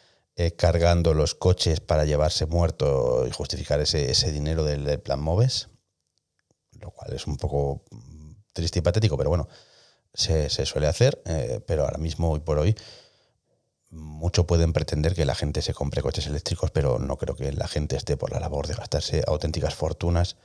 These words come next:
eh, e hipotecar años en, en coches que no,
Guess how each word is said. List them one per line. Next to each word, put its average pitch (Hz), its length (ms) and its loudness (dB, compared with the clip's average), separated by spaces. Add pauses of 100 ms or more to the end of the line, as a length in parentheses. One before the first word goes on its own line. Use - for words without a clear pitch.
(640)
eh, - 480 -2 (320)
e 95 80 -2
hipotecar 76 460 0
años 82 400 2 (920)
en, 82 400 -8
en 80 160 -8
coches 80 340 0
que 78 120 0
no, - 580 -4